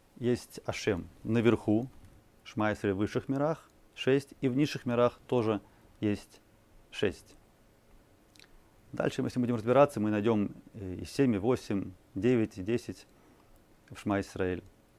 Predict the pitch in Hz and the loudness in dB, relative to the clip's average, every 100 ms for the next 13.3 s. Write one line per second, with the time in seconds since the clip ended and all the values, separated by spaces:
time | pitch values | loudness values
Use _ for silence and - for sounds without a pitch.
0 | _ 95 92 92 92 92 90 85 - _ | _ -8 -6 -6 -8 -10 -12 -16 -20 _
1 | _ _ _ _ - _ - - - - | _ _ _ _ -20 _ -20 -20 -20 -20
2 | - _ 110 104 104 101 107 107 98 95 | -20 _ -6 -2 0 2 2 4 4 4
3 | 92 90 - - - - - - _ - | 2 -2 -8 -18 -20 -20 -20 -20 _ -20
4 | - - 110 - 101 - 107 - 117 98 | -16 -6 -6 -4 -2 2 0 0 -6 0
5 | 127 107 95 80 - - - _ _ _ | 6 6 4 -6 -16 -20 -20 _ _ _
6 | _ _ - 95 - 98 98 92 - _ | _ _ -12 -10 0 0 0 -4 -12 _
7 | _ _ 110 98 117 113 - - 151 147 | _ _ -4 0 2 0 -2 0 4 4
8 | 110 98 98 107 123 - - 107 110 104 | 2 -2 0 0 -2 -4 -6 0 2 2
9 | 95 101 95 92 92 95 82 - - - | 2 2 2 0 0 -2 -2 -10 -20 -20
10 | - - - - - 131 - - - - | -20 -20 -20 -8 2 4 2 -8 0 6
11 | 131 95 90 101 95 90 - - - - | 6 6 0 -2 0 -2 -4 -16 -20 -20
12 | - 135 135 - - 131 123 107 104 101 | -4 2 2 2 -4 -2 0 2 0 0
13 | 92 82 - | 0 -4 -8